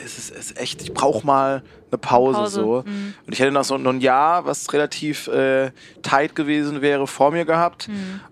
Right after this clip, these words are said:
Speaker 1: Und dann saß ich dann erstmal da, so die ersten zwei Wochen im ersten Lockdown und dachte so, oh, krass.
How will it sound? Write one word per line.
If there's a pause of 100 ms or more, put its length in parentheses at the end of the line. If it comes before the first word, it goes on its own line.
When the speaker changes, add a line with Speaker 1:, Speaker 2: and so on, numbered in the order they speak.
(140)
Speaker 1:
Und
dann
saß
ich
dann
erstmal
da,
so
die
ersten
zwei
Wochen
im
ersten
Lockdown
und
dachte
so,
oh, (220)
krass.